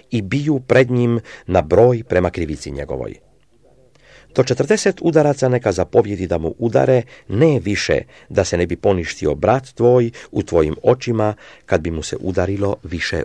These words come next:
udaraca. Nemoj zavezati usta volu kad vrše. Kad braća žive zajedno, pa umre jedan od njih bez djece, onda ženu umrloga da se ne uda iz kuće za drugoga.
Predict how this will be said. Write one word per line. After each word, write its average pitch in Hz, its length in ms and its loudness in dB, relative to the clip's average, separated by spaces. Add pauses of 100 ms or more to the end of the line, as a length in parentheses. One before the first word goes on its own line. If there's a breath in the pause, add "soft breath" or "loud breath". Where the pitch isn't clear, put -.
udaraca. 71 560 -8 (2000 soft breath)
Nemoj 160 500 2
zavezati 101 580 -2
usta 101 320 -6
volu 92 300 0
kad 78 200 -6
vrše. 78 380 -6 (1200)
Kad 82 180 -4
braća 175 260 0
žive 147 260 0
zajedno, 85 500 -2
pa - 240 -4
umre 151 300 0
jedan 80 240 -4
od 82 140 -2
njih 85 140 -12
bez 85 200 -4
djece, - 360 -4 (500 loud breath)
onda 127 260 4
ženu 90 320 -2
umrloga 139 680 0 (240 loud breath)
da 101 140 -2
se 85 180 -2
ne 120 240 2
uda 101 400 -2
iz - 200 -8
kuće 107 300 -4
za 82 140 -4
drugoga. 82 460 -2